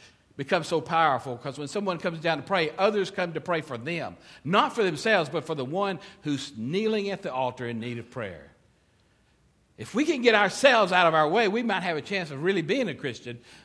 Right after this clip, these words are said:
but we become so envious at times. If we don't correct our perceptions and take an eternal view, we're in trouble.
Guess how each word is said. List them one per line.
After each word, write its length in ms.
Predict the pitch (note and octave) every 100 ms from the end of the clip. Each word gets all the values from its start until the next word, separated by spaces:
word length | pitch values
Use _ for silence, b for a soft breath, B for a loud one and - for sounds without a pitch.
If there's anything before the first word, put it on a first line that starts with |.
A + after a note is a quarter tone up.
| -
but 220 | D3+ -
we 280 | G#3 D#4 D4
become 520 | C4 A#3 A3+ A#3 A3+
so 220 | G#3+ G#3+
envious 500 | G3 F#3 G3 E3 D#3+
at 100 | B2+
times. 480 | - B2 B2+ C3 C3 - B B B
If 160 | -
we 100 | E3+
don't 240 | G#3+ A#3+ A3+
correct 300 | G#3 G#3+ G#3+
our 100 | G3+
perceptions 720 | G3 C#3+ B3 B3+ - C#3+ C3
and 100 | A#2
take 160 | D#3+ C#3+
an 60 |
eternal 420 | B2 A#2+ E3+ D#3+
view, 360 | D3+ B2+ A#2 A2 B B -
we're 220 | A2 B2
in 100 | A#2+
trouble. 460 | - B2+ F#2+ E2+